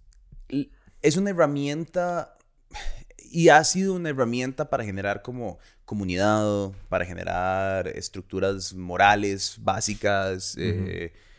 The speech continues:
Speaker 1: dar una orientación de dónde agarrar,
Speaker 2: Ujú.
Speaker 1: ¿verdad? Es como yo siempre he dicho, a mí siempre me ha parecido raro como la creencia en la Constitución.
Speaker 2: Ujú.
Speaker 1: No solo en Costa Rica, pero como en,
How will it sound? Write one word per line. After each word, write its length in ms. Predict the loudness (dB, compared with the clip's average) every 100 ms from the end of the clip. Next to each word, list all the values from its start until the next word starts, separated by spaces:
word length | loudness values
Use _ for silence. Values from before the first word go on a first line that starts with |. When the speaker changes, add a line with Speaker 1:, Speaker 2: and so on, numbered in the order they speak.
| -20 -20
Speaker 1:
dar 540 | -12 -10 -10 0 4 4
una 140 | 2
orientación 1040 | -4 -4 -6 -4 -2 2 2 2 0 -4 -8 -8
de 140 | 2 4
dónde 320 | 4 0 -2
agarrar, 320 | -2 0 0
Speaker 2:
Ujú. 60 | 0
Speaker 1:
¿verdad? 220 | 2 2
Es 100 | 2
como 100 | -2
yo 60 | -6
siempre 180 | -4 -4
he 60 |
dicho, 140 | -4 -6
a 20 |
mí 60 | -6 -8
siempre 100 | -8 -6
me 20 |
ha 20 |
parecido 260 | -4 -2 2
raro 280 | 4 4 0
como 180 | -6 -8
la 120 | -8
creencia 420 | -8 -8 -8 -10
en 60 | -10
la 120 | -10
Constitución. 680 | -12 -12 -14 -6 -4 -4 -8 _ _ -8
Speaker 2:
Ujú. 280 | -6 -4 -8 -14 -20 -20 -6
Speaker 1:
No 220 | 2 4
solo 160 | 6 6
en 40 |
Costa 180 | 2 0
Rica, 260 | 0 -2 -4
pero 140 | -6
como 180 | -8 -16
en, 100 | -16